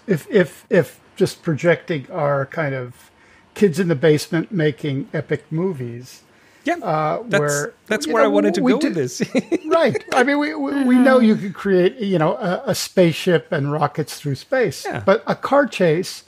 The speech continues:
Speaker 1: that you basically, uh, you know, elect the bones of Grand Theft Auto, and you can control that with your own gameplay, and
Speaker 2: Yep.
Speaker 1: then apply the city that you are describing onto that with your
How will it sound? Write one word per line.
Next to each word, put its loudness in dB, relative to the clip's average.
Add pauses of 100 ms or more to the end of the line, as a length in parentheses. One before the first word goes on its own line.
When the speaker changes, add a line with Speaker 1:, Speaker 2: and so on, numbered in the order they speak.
(400)
Speaker 1:
that 0
you 0
basically, 0
uh, -4 (360)
you -2
know, -4 (120)
elect 2
the 0
bones 2
of -8
Grand 0
Theft -2
Auto, -4
and -4
you -4
can -2 (220)
control 2
that -2
with -2
your 0
own 0
gameplay, 0 (680)
and 4
Speaker 2:
Yep. 0
Speaker 1:
then 2 (100)
apply 4
the -4
city -4
that -6
you -4
are 0
describing -4
onto 2
that -2
with 0
your 2